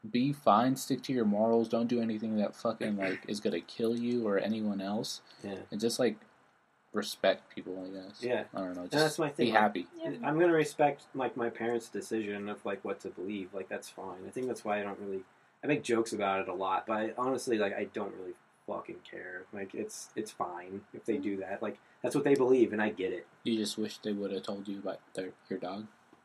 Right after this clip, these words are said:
Speaker 2: Yeah, that was fucked up. That <laughs>
Speaker 3: That's
Speaker 2: is still,
Speaker 3: fucked up.
Speaker 2: who knows if the other one's still alive? I don't wanna call and find out, honestly. That's
Speaker 3: Aw.
Speaker 2: one I keep thinking he's, he's going strong.
Speaker 3: You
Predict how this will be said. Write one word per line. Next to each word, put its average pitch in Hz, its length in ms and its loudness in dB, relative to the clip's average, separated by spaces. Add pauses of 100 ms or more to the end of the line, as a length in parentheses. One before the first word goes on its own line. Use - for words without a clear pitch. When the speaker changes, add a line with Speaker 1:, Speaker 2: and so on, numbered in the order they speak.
(280)
Speaker 2:
Yeah, 110 320 2
that 120 220 6
was 117 140 2
fucked - 340 -2
up. - 220 -4
That 120 140 6
<laughs> 120 260 6
Speaker 3:
That's 147 220 6
Speaker 2:
is 131 140 6
still, 117 260 2
Speaker 3:
fucked - 240 -6
up. - 60 -10
Speaker 2:
who 175 60 10
knows 135 260 8
if 113 100 2
the 110 100 6
other 113 180 8
one's 95 200 -2
still 98 240 -2
alive? 98 260 4
I 113 60 6
don't 170 140 6
wanna 107 180 6
call 113 320 6
and 95 100 -2
find 101 240 -4
out, 101 260 0
honestly. 101 540 -8 (300)
That's - 180 2
Speaker 3:
Aw. 131 60 0
Speaker 2:
one 113 100 2
I 107 80 2
keep 101 240 -4
thinking 98 380 -6
he's, 95 260 -8 (260)
he's 101 140 -12
going 98 280 -8
strong. 107 400 -12 (600)
Speaker 3:
You 269 100 -12